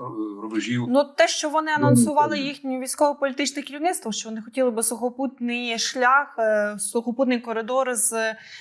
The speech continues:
Speaker 2: е, невизнаним Придністров'ям.
Speaker 1: Так, ну це, е, зрозуміло. У них і привід є, у них там є,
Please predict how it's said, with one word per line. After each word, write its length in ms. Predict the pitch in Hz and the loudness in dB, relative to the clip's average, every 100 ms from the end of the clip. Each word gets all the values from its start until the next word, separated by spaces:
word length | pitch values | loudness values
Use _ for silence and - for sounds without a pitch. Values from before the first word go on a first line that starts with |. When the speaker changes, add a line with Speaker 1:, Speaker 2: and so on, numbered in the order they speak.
| - | -2
Speaker 2:
е, 280 | - 214 208 | 4 6 4
невизнаним 440 | 226 247 247 240 233 | 4 4 2 -2 -4
Придністров'ям. 760 | 233 226 240 - 214 180 175 - _ _ _ _ _ _ _ _ _ _ _ _ _ _ _ | -4 -4 -2 4 4 4 -4 -20 _ _ _ _ _ _ _ _ _ _ _ _ _ _ _
Speaker 1:
Так, 280 | 160 156 - | 6 6 6
ну 60 | 170 | 2
це, 280 | 196 196 180 | 2 4 4
е, 360 | 160 160 160 | 4 4 4
зрозуміло. 680 | 139 160 170 175 156 120 135 | 2 2 2 2 4 4 2
У 60 | 131 | 0
них 200 | 160 165 | 2 2
і 40 | |
привід 380 | 156 165 180 135 | 2 2 4 2
є, 160 | 98 101 | 0 0
у 40 | |
них 180 | 117 131 | 2 2
там 200 | 135 135 | 2 0
є, 100 | 127 | -4